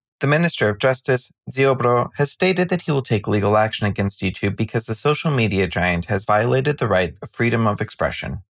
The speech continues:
In unrelated news, on Saturday the fourth, the Tatra Search and Rescue Service announced that they would close the Tatra Mountains for tourists due to the harsh weather conditions in the area. The rescue service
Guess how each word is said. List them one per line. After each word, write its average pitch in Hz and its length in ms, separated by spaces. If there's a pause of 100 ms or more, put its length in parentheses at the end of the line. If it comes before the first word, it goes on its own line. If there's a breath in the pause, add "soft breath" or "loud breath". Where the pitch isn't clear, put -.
(280)
In 139 160
unrelated 123 580
news, 90 360 (200)
on 120 140
Saturday 107 420
the 98 120
fourth, 151 340 (400)
the 117 60
Tatra 156 560
Search - 340
and 127 100
Rescue 120 300
Service 95 500
announced 117 340
that 127 160
they 110 140
would 143 280
close 107 320
the 101 100
Tatra 107 480
Mountains 151 460
for 135 140
tourists 101 600 (400)
due 143 140
to 170 140
the 147 120
harsh 104 320
weather 95 220
conditions 87 500
in 90 120
the 87 120
area. 95 420 (320)
The 131 100
rescue 127 320
service 123 440